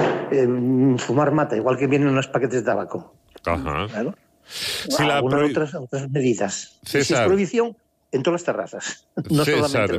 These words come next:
Speaker 1: nuestras.
Speaker 2: presidente de
Speaker 1: Dígame.
Speaker 2: Pimen Restauración, una última pregunta. Si la prohibición de fumar de, en las terrazas acaba siendo y entrando en vigor, ¿qué demandaréis desde Pimen Restauración del gobierno para, a-, al gobierno, mejor dicho, para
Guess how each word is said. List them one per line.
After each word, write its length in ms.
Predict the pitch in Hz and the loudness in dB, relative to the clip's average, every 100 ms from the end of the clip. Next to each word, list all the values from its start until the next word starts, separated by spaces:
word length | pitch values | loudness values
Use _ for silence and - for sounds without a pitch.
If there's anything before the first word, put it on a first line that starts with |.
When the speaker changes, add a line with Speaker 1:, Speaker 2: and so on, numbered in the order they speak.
| 87 | -4
Speaker 1:
nuestras. 100 | 196 | -2
Speaker 2:
presidente 640 | 131 131 120 135 143 143 151 | 0 0 0 0 2 2 2
de 100 | 139 | 2
Speaker 1:
Dígame. 200 | 165 139 | 2 2
Speaker 2:
Pimen 280 | 147 147 127 | 2 0 0
Restauración, 680 | 127 110 127 123 110 113 113 | -2 0 2 2 2 0 2
una 220 | 139 143 | 0 2
última 340 | 143 123 135 | 0 2 0
pregunta. 320 | 127 110 107 | 2 0 0
Si 100 | 107 120 | 0 2
la 120 | 120 | 2
prohibición 440 | 120 127 117 147 | 2 2 2 2
de 80 | 156 | 0
fumar 340 | 147 143 143 | 0 0 0
de, 140 | 135 135 | 2 2
en 100 | 131 | 2
las 160 | 117 | 0
terrazas 500 | - 127 131 - 123 | 0 0 0 2 0
acaba 380 | 120 - 135 127 | 2 0 0 0
siendo 720 | - 139 135 135 127 127 117 | -2 0 0 2 2 2 2
y 120 | 107 117 | 0 -2
entrando 680 | 113 107 131 131 127 127 - | -2 0 0 2 2 0 0
en 240 | 135 123 110 | 0 0 2
vigor, 460 | 113 117 151 165 - - - - | 4 4 2 0 -4 -18 -20 -14
¿qué 120 | - 151 | -2 0
demandaréis 600 | 160 151 139 131 117 113 | 2 0 0 2 2 2
desde 560 | 123 113 120 117 117 | 0 2 2 2 2
Pimen 540 | 110 - 143 135 131 123 | 0 0 2 2 0 0
Restauración 640 | 127 - 120 113 104 127 | 0 0 0 0 0 0
del 100 | 123 | 2
gobierno 600 | 117 127 131 131 147 143 | 4 4 2 0 0 0
para, 600 | - 127 131 143 147 143 | 0 0 2 2 2 0
a-, 280 | 104 120 98 | -2 -4 -2
al 100 | 127 | -2
gobierno, 380 | 131 165 165 123 | 2 2 0 -2
mejor 240 | 110 123 | -2 -2
dicho, 240 | 127 - - | -2 -2 -2
para 340 | 127 135 135 | 0 0 -2